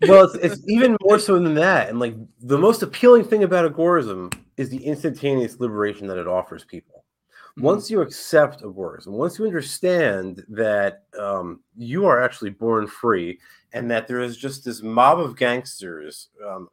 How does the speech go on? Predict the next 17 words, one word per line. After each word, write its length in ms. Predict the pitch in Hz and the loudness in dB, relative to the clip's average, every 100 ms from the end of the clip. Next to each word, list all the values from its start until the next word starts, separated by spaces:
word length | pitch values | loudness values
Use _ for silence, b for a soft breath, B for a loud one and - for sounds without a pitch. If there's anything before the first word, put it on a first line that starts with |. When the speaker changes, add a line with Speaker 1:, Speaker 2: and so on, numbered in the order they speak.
| - | 0
Speaker 1:
artificially 580 | 143 139 156 147 139 120 | 0 0 -6 -8 -6 -6
oppressing 540 | 120 - - - 104 | 0 2 2 0 -10
you 140 | 92 | -10
and 100 | 98 | -12
stealing 400 | - - 202 214 | -14 -8 -2 0
your 140 | 156 135 | -2 -6
freedom 340 | 139 165 123 | -8 -8 -8
and 100 | 98 | -10
taking 280 | - 165 156 | -10 -10 -8
it 120 | 160 | -4
away 200 | 151 147 | -2 -4
from 180 | 147 104 | -6 -8
you, 260 | 90 85 85 _ B B B B - | -6 -8 -10 _ B B B B 0
once 220 | 190 202 | 0 2
you 100 | 170 | -2
realize 560 | 165 254 208 113 101 - | 2 4 6 4 0 0
that 380 | 101 90 - | 2 2 -2